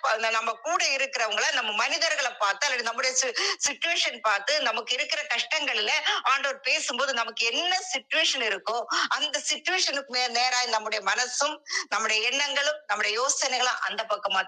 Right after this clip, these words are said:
திரும்புகிறது. இல்ல, நம்ம ஒரு மனிதன் நம்மளை வழி நடத்துறா, இல்ல ஒரு மனிதனை நம்ம பெருசா நினைக்கிறோம், "இவர்தான் எனக்கு எல்லாமே, இவர்தான் எனக்கு எல்லாமே செய்ய முடியும், இவர்தான் எனக்கு எல்லாமே செய்ய முடியும்" அப்படின்னு சொல்லி நினைக்கிறீங்கன்னா,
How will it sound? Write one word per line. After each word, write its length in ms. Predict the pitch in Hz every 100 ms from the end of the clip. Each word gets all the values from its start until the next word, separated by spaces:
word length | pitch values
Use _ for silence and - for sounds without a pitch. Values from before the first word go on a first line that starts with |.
| 175
திரும்புகிறது. 500 | 160 151 151 139 - - _ _ _ _ - 302 285
இல்ல, 200 | 285 330
நம்ம 180 | 277
ஒரு 280 | 247 240 226
மனிதன் 460 | 220 240 320 349 311
நம்மளை 200 | 254 226
வழி 220 | 247 285
நடத்துறா, 300 | 269 262 240
இல்ல 140 | 262
ஒரு 120 | 233 226
மனிதனை 420 | 233 294 311 294
நம்ம 160 | 254
பெருசா 500 | 233 240 269 - 330
நினைக்கிறோம், 420 | 277 247 247 233 247
"இவர்தான் 400 | 220 262 277 349
எனக்கு 300 | 277 269 240
எல்லாமே, 640 | 233 247 226 226 226 - _ _ 330 320
இவர்தான் 400 | 240 269 277 339
எனக்கு 300 | 277 254 240
எல்லாமே 440 | 233 285 294 302
செய்ய 280 | 294 240 240
முடியும், 280 | 226 226 247
இவர்தான் 360 | 208 269 302
எனக்கு 280 | 320 254 240
எல்லாமே 400 | 220 254 285 302
செய்ய 300 | 294 247 240
முடியும்" 340 | 254 226 254 - 330 381 240
அப்படின்னு 240 | - 320
சொல்லி 320 | 330 - 240 240 _ -
நினைக்கிறீங்கன்னா, 800 | 233 233 - 508 196 190 370 392